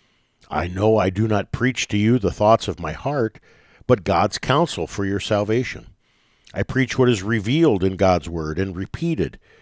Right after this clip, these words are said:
explained, and confessed in the confessions of the Orthodox Church. I know that if you will take to heart and guard what I preach to you,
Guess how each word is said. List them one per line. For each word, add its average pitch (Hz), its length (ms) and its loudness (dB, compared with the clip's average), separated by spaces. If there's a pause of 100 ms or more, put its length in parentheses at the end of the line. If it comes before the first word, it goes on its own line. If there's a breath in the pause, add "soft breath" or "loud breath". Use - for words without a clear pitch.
(100)
explained, 117 720 -2 (240 loud breath)
and 110 220 -2
confessed 131 580 0
in 101 80 0
the 92 100 -4
confessions 92 720 -2
of 90 120 -6
the 90 100 -4
Orthodox 87 540 -4
Church. - 480 -8 (800 soft breath)
I 101 140 2
know 107 280 6
that 101 140 2
if 92 120 0
you 104 100 -2
will 92 100 -2
take - 280 0
to 104 100 -4
heart 98 400 -2
and 87 220 -6
guard 98 400 4
what 101 160 2
I 104 80 2
preach - 420 -6
to - 80 -14
you, 62 280 -12